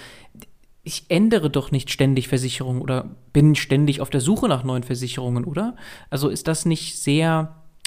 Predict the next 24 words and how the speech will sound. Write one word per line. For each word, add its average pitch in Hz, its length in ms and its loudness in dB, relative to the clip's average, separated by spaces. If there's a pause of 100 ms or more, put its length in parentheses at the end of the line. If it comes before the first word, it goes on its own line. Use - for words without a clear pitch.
(320)
limitiert 151 840 0
so 160 140 -2
Richtung 151 880 -2 (400)
Customer 160 480 2
Value? 202 560 2 (400)
Äh, - 100 -10 (260)
wo 165 340 0
kommt 185 320 0
da 165 560 2 (460)
eigentlich 160 400 -2
pro - 140 -4
Kunde 175 340 2
jetzt 151 180 -2
der 151 60 -2
große 156 280 -2
Wert 175 240 2
her, 120 260 -2 (380)
wenn 135 120 2
man 135 120 4
so 131 140 0
selten 131 360 4
Versicherungen 127 800 -4
ändert 131 580 -4
oder 123 360 -4